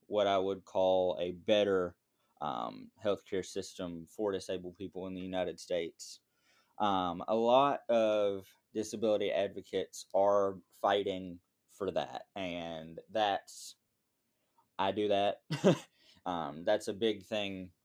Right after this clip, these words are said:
that I'm involved in, and I can't wait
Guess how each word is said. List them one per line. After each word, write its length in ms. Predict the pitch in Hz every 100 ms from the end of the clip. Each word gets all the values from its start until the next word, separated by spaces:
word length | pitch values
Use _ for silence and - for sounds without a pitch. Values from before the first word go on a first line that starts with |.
| -
that 240 | 92 87 - 98
I'm 500 | 101 98 95 98 98
involved 500 | 104 104 104 110 98
in, 360 | 113 110 110 110 _ _ _ _ -
and 680 | 92 87 78 76 73 71 - _ _ -
I 140 | 98
can't 280 | - 107 -
wait 360 | 101 95 90